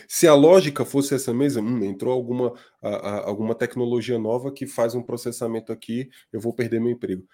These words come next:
Eu não tava empregado hoje. Porque era o seguinte: é, ia ser o, o cara pega um negócio desse,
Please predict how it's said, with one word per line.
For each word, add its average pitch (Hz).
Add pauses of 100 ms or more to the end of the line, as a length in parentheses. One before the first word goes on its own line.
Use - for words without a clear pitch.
(160)
Eu 151
não 226
tava 220
empregado 226
hoje. 117 (300)
Porque 131
era 151
o 151
seguinte: 175
é, 104
ia 123
ser 151
o, 160 (260)
o 143
cara 143
pega 120
um 117
negócio 113
desse, 127